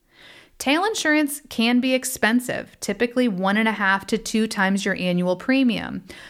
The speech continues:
So you'll need to be prepared for that expense if it will be your responsibility. I can't stress enough how important this particular issue is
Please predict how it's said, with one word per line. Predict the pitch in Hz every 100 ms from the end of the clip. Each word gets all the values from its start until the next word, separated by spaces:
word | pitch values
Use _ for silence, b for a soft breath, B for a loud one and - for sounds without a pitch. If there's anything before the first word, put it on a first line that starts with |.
| B
So | -
you'll | 214 202 240
need | 262 285
to | 277
be | 240
prepared | 240 - 226 240 262 262
for | - 208
that | 196
expense | 196 196 - - 302 214 214 - -
if | 214 214
it | 262
will | 247
be | 202 214
your | 190 180 180 180
responsibility. | 185 180 160 156 175 175 170 156 156 - - _ _ _ _ - B B
I | 208
can't | 202 - 220 233 233
stress | - - 196 196 -
enough | 202 190 170 190 - -
how | - 208
important | 202 - 196 - 202
this | 202
particular | - 208 214 208 196 180
issue | 185 196 240 226
is | 233 247 247